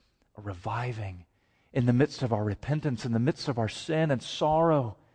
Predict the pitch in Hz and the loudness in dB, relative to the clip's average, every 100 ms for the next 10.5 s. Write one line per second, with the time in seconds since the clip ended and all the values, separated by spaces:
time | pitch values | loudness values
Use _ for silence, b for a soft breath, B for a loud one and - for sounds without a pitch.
0 | _ _ _ _ - 160 135 110 147 170 | _ _ _ _ 6 8 8 8 12 12
1 | 196 180 160 147 147 160 180 170 135 143 | 12 10 10 10 12 12 12 8 6 4
2 | 147 143 151 175 165 151 170 170 151 156 | 6 10 10 10 8 6 6 6 4 4
3 | 147 127 160 170 180 - 139 160 185 - | 2 4 10 10 10 4 4 6 6 4
4 | 151 139 143 170 175 143 127 b b b | 2 2 4 8 8 6 0 b b b
5 | b b b _ _ _ _ 160 151 - | b b b _ _ _ _ 6 6 4
6 | - 208 208 - - b b b b b | 10 10 10 2 -20 b b b b b
7 | 180 151 160 185 190 185 160 - 180 190 | 10 10 10 10 12 12 12 8 8 10
8 | 190 180 170 135 190 208 202 - 165 160 | 10 10 8 10 10 12 8 4 6 8
9 | 156 143 147 135 - 127 - 135 123 110 | 8 8 6 6 2 -2 0 0 0 -2
10 | - 104 90 92 | 0 0 -2 -8